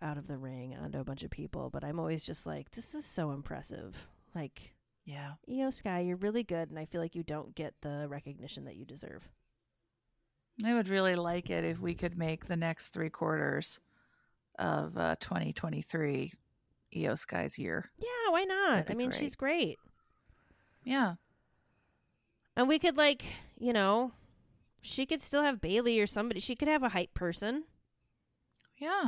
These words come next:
Speaker 1: Because she's not, like, a huge microphone person.
Speaker 2: It feels like there isn't any reason why we couldn't treat Damage Control the way we treat the New Day.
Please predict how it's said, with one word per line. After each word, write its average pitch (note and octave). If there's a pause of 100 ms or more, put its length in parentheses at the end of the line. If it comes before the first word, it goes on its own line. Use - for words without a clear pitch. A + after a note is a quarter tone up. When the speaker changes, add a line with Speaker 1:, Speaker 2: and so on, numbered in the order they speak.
Speaker 1:
Because A#3+
she's C4+
not, D4
like, C4+
a G#3+
huge A3
microphone D#3+
person. F3+ (1700)
Speaker 2:
It -
feels D#4
like A#3+
there A3
isn't A3+
any G#3+
reason F3+
why F3+
we F3+
couldn't G3+
treat G3
Damage E3+
Control G#3
the G3
way F3+
we F3
treat -
the F3
New E3+
Day. A3